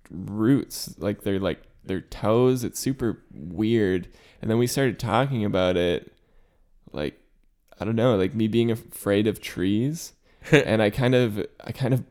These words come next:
Speaker 1: we boiled it down and found that the root was, uh, the Wizard of Oz I saw when I was a little kid. And there's those trees that throw apples at Dorothy.
Speaker 2: Oh.
Speaker 1: And it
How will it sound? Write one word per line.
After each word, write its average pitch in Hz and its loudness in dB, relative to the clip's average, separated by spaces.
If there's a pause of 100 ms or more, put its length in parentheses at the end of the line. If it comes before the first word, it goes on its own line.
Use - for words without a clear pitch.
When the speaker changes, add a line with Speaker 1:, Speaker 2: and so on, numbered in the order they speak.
(140)
Speaker 1:
we 113 0
boiled 117 6
it 123 2
down 110 2
and 107 -2
found 107 0
that 101 -2
the 104 -4
root 107 2
was, 98 -2 (140)
uh, 85 0
the 104 -2
Wizard 120 0
of 92 -4
Oz 101 2
I 104 -2
saw 107 0
when 104 2
I 101 0
was 98 -4
a 101 -6
little 101 -2
kid. 101 0 (320)
And 107 -2
there's 107 0
those 101 -2
trees 113 -2
that 101 -4
throw 104 0
apples 120 0
at 98 -4
Dorothy. 147 -2 (540)
Speaker 2:
Oh. 156 -6 (280)
Speaker 1:
And 113 0
it 101 0